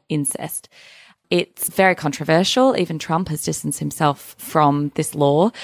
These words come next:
to a certain extent. He said that, uh, in a tweet, "As most people know, and for those who would like to know, I am strongly pro-life with the three exceptions, rape, incest,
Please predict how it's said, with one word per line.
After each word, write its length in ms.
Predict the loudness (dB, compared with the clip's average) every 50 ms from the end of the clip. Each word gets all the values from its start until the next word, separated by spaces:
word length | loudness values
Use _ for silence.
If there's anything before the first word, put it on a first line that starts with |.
| -18 -16 -12 -8
to 80 | -6
a 20 | -4
certain 260 | 0 0 0 0 0
extent. 580 | -4 -4 -6 -2 2 2 4 4 4 2 0
He 220 | -2 -4 -8 -10 -10
said 300 | -8 -4 -2 -2 -2 -2 -2
that, 380 | -2 -2 -2 -2 _ -8 -4
uh, 420 | -2 0 0 0 0 0 0 -2 -4 -4
in 100 | -4 -4
a 60 | -4
tweet, 680 | -6 -8 -8 -4 0 0 0 0 -2 -4 -6 -6 -10 -16 -18 -20 -20 -20 -20 -20 -20 _ _ -2
"As 160 | -2 0 2
most 200 | 0 0 0 0
people 200 | -2 0 2 2
know, 400 | 4 4 6 6 6 6 6 4
and 220 | 4 2 0 -2
for 80 | -2 0
those 260 | 0 0 0 0 -4
who 140 | -6 -4 -4
would 140 | -2 2 2
like 180 | 2 2 0
to 100 | -2 -2
know, 180 | 0 2 2 2 0
I 80 | 0
am 100 | -2 -2
strongly 460 | -4 -4 -2 0 2 2 2 0 -2
pro-life 680 | -4 -4 -4 0 2 2 4 4 2 2 0 -2 -6 -8
with 140 | -6 -4 -2
the 80 | -4
three 240 | -4 -2 2 2 2
exceptions, 800 | 2 2 0 -2 -2 -2 -2 -2 -4 -2 0 0 0 0 -4 -6 -2 2
rape, 260 | 2 2 2 2 -2 -2
incest, 460 | 0 0 0 2 0 0 -2 -2 -4